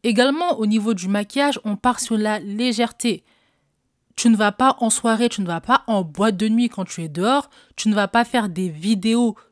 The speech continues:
YouTube, donc maquille-toi avec légèreté quand tu sors.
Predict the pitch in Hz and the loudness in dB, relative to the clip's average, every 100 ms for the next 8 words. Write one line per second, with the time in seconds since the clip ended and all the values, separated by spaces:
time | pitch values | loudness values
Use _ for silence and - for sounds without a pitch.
0 | - 160 185 180 349 294 190 208 214 233 | -16 -8 -6 -2 -2 -2 -2 -4 -2 -2
1 | 339 - 311 - 349 - 202 196 214 226 | -4 -2 -4 0 0 0 -4 -4 -4 -2
2 | 220 226 - 311 - _ _ - 269 269 | -2 -2 -6 -10 -12 _ _ -2 0 0
3 | 247 226 240 175 - | -2 -2 0 -2 -4